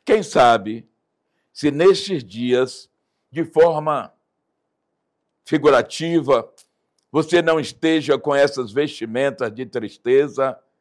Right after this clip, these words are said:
que têm angustiado a tua alma. Ouça o que eu vou te dizer, meu irmão.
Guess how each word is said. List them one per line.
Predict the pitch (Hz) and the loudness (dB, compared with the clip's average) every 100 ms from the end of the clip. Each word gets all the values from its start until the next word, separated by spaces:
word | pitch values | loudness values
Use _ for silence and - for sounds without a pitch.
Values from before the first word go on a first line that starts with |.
| _ _ _ _ | _ _ _ _
que | - 143 | -2 -2
têm | 143 160 | 0 0
angustiado | 143 131 135 - 123 123 117 | 0 -2 -6 -2 2 2 0
a | |
tua | 101 117 | -2 0
alma. | 98 98 101 107 117 - _ _ _ _ _ _ _ _ _ _ _ _ - | 0 0 -4 -10 -16 -20 _ _ _ _ _ _ _ _ _ _ _ _ 0
Ouça | 196 214 - | 4 4 2
o | 185 | -2
que | 170 | 0
eu | 180 | 0
vou | 151 185 | 0 -2
te | - | -2
dizer, | 165 175 120 139 139 | -6 -6 2 4 4
meu | 104 | -2
irmão. | - 85 80 | -14 -16 -18